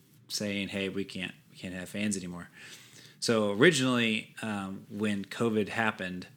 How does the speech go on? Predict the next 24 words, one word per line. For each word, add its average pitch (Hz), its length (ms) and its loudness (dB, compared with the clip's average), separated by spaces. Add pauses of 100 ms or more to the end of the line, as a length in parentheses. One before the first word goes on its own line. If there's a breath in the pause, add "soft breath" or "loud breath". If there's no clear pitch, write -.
(380 loud breath)
they 107 100 2
were 107 80 4
gonna 101 120 2
have 95 160 0
fifty 107 260 -2
percent 104 460 -4
crowd 98 260 -2
capacity 95 720 -4
and 92 300 -6
no 92 200 -4
crowds 92 720 -4 (200)
for 90 400 -6
qualifying 90 840 -4
day 92 460 -4 (600 loud breath)
and 104 120 -4
whatnot. 95 420 -4 (280)
<clears throat> - 20 2
And 104 800 4 (720)
then 107 300 2
that 104 220 0
dropped 101 220 -2
to 92 60 -12
twenty-five 120 580 2
percent. 117 600 0